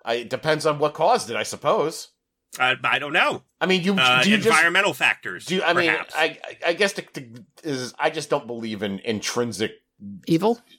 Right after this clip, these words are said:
Speaker 1: You're evil.
Speaker 3: Hmm.
Speaker 1: 'Cause that's not a, 'cause when you start playing that game, you start playing the game of, like, "Well, the only reason I don't kill my neighbor is because of God." <laughs>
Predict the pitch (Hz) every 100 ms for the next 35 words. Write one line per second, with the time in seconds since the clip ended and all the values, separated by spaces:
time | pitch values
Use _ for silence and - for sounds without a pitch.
0 | - 123 123 135 151 143 127 80 69 _
1 | _ _ - 160 123 - _ _ _ -
2 | 147 - 165 165 165 156 - 185 170 -
3 | - _ 151 185 170 247 262 233 208 190
4 | 170 165 151 143 135 - 139 - 143 -
5 | 139 127 120 110 123 120 113 110 113 107
6 | 98 - _ _ _ 117 107 98 - -
7 | _ _ - 156 151 151 147 135 143 139
8 | 113 160 139 123 113 139 214 123 139 131
9 | 131 139 98 143 156 107 214